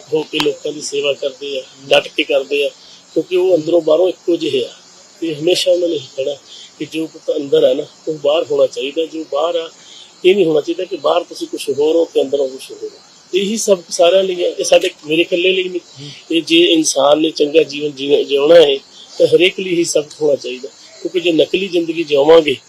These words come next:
Speaker 2: ਹੂੰ।
Speaker 1: ਉਹ ਤਾਂ ਜ਼ਿੰਦਗੀ ਦੀ ਉਮਰ ਥੋੜ੍ਹੀ ਹੁੰਦੀ ਹੈ। ਹੁਣ ਉਹ ਅਸਲ ਜ਼ਿੰਦਗੀ ਜਿਉ ਕੇ ਗਏ ਆ,
Speaker 2: ਹੂੰ।
Speaker 1: ਤੇ ਕਿੱਡੀ ਲੰਬੀ ਉਮਰ ਹੋਊਗੀ, ਤੁਸੀਂ ਦੇਖਿਓ, ਸਦੀਆਂ ਤੱਕ ਯਾਦ ਰੱਖੇ ਜਾਣਗੇ। ਤੇ ਜੇ ਉਹ ਨਕਲੀ ਜ਼ਿੰਦਗੀ ਜਿਉਣ ਵਾਲਾ ਬੰਦਾ, ਤਾਂ ਬਿਲਕੁਲ ਪਲਾਂ 'ਚ ਹੀ ਭੁੱਲ ਜਾਂਦਾ। ਸੋ, ਜਿਵੇਂ ਕਹਿੰਦੇ ਆ ਕਿ ਕਈ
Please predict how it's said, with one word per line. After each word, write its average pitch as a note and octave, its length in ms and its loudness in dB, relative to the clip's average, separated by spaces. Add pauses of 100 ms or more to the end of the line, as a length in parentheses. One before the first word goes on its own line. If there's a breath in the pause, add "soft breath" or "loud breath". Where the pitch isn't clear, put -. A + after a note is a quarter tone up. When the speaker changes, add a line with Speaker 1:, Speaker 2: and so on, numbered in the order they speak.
(100)
Speaker 2:
ਹੂੰ। D3 100 -14 (100)
Speaker 1:
ਉਹ E3+ 100 -6
ਤਾਂ G3 160 0
ਜ਼ਿੰਦਗੀ D#3 400 -4
ਦੀ D#3 100 -4
ਉਮਰ D#3 160 2
ਥੋੜ੍ਹੀ F3+ 420 0
ਹੁੰਦੀ A#2 240 -10
ਹੈ। - 60 -20 (260)
ਹੁਣ E3 100 6
ਉਹ F#3 100 6
ਅਸਲ G3 240 6
ਜ਼ਿੰਦਗੀ F3+ 340 2
ਜਿਉ E3 160 6
ਕੇ D#3+ 140 -2
ਗਏ B2 240 -6
ਆ, - 60 -10
Speaker 2:
ਹੂੰ। C#3 100 -14 (300 loud breath)
Speaker 1:
ਤੇ F3+ 80 0
ਕਿੱਡੀ E3+ 300 -2
ਲੰਬੀ D#3+ 300 0
ਉਮਰ F3 180 0
ਹੋਊਗੀ, D#3+ 300 0
ਤੁਸੀਂ E3+ 340 -8
ਦੇਖਿਓ, C#3+ 340 -2 (300 loud breath)
ਸਦੀਆਂ F3+ 360 6
ਤੱਕ F#3 160 -2 (100)
ਯਾਦ D#3+ 200 -2
ਰੱਖੇ D#3+ 240 -6
ਜਾਣਗੇ। E3+ 380 -2 (580)
ਤੇ E3 60 0
ਜੇ D#3+ 140 2
ਉਹ E3 40 0
ਨਕਲੀ D#3+ 320 2
ਜ਼ਿੰਦਗੀ F3 340 -4
ਜਿਉਣ D#3+ 260 0
ਵਾਲਾ E3+ 140 4
ਬੰਦਾ, D#3 300 0
ਤਾਂ D#3+ 120 -2
ਬਿਲਕੁਲ E3 300 -6 (360)
ਪਲਾਂ E3+ 200 6
'ਚ F3 80 0
ਹੀ F#3+ 60 -8
ਭੁੱਲ F#3 180 -2
ਜਾਂਦਾ। C3+ 280 -2 (360 loud breath)
ਸੋ, F#3+ 240 4
ਜਿਵੇਂ F3+ 280 -2
ਕਹਿੰਦੇ F#3+ 240 0
ਆ G3+ 40 0
ਕਿ F#3+ 120 -8
ਕਈ G3 240 2